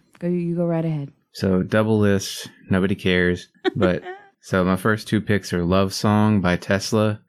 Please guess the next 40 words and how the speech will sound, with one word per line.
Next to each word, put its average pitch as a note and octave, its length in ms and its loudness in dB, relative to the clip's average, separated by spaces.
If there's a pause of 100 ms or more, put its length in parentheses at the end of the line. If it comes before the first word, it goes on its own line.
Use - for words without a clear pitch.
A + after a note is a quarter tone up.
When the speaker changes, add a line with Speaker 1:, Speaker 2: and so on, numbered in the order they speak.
Speaker 2:
and C3 200 -2
Patience G2+ 540 0
by F#2 180 0
Guns F#2 300 2
N' F2+ 100 2
Roses. G#2 640 0 (220)
I G2 60 -2
remember A#2 560 4
sitting G2+ 380 2
in G2 80 4
your F2+ 140 2
parents' F#2+ 460 0
living F#2+ 280 2
room B2+ 320 4
with G2+ 100 2
my F2+ 220 4
acoustic, A#2+ 640 -2 (500)
one G#2 200 2
of F#2+ 60 2
those F#2 260 2
rare F2+ 220 2
nights F2+ 400 0
that - 120 -6
we F2+ 180 0
actually E2+ 380 0
stayed F2 340 -2
over. F2 460 0 (140)
I'd E2+ 360 -2
just G2+ 340 0
learned G#2 280 4
to F#2 80 0
play F#2 400 0
Tesla's G2 480 -2
Love C3+ 240 0
Song F2 540 0 (140)
after - 280 -4
my F2+ 160 4
breakup F2+ 440 -2
with - 240 -6
Callie. F#2+ 640 -2